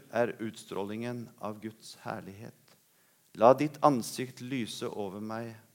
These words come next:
ditt ord bære meg, ditt navn beskytte meg, din kropp mette meg, ditt blod rense meg,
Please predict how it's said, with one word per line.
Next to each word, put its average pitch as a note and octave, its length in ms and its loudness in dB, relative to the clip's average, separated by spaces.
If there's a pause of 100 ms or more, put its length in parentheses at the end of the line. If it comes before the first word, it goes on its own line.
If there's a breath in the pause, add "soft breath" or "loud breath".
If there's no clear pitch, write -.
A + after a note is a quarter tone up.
(520 soft breath)
ditt D3 440 -8
ord A2 320 -6
bære G2 320 -2
meg, G2+ 240 -8 (880 soft breath)
ditt C#3+ 300 -6
navn A2 320 -4 (220)
beskytte G#2+ 440 -12
meg, G#2 220 -12 (680 soft breath)
din C3 420 -4
kropp A2+ 320 -8 (160)
mette A2 320 -10
meg, G#2 300 -10 (640 soft breath)
ditt D3 320 -6
blod B2 560 -6
rense G#2+ 400 -8
meg, G#2 240 -12